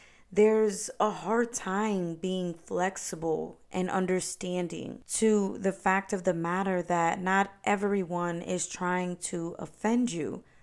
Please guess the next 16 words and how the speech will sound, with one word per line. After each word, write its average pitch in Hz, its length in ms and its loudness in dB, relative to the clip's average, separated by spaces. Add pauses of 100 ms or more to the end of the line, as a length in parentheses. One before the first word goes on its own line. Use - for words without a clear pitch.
So 202 480 6 (260)
because 208 480 2
of 175 200 -2
this, 240 500 4
people 240 320 4
get 196 240 0
pushed - 360 -4
away 170 680 -2
and 180 220 0
you 196 160 0
end 196 320 0
up 175 340 2 (140)
in 202 240 4
this 180 500 2 (160)
one-man 170 720 4
band, 156 560 -2